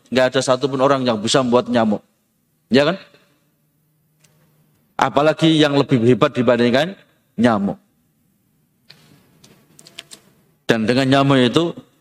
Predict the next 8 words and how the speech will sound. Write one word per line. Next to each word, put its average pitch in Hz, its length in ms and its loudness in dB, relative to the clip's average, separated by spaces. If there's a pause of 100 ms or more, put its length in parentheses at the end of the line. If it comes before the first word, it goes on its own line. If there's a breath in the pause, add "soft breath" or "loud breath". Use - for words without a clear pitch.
(180)
ternyata 135 400 -2
banyak 135 320 -2
berkahnya. 131 560 -2 (1040)
Orang-orang 127 480 2
banyak 131 240 -2
menggerutu 135 560 0
karena 139 320 0
nyamuk, 135 240 -2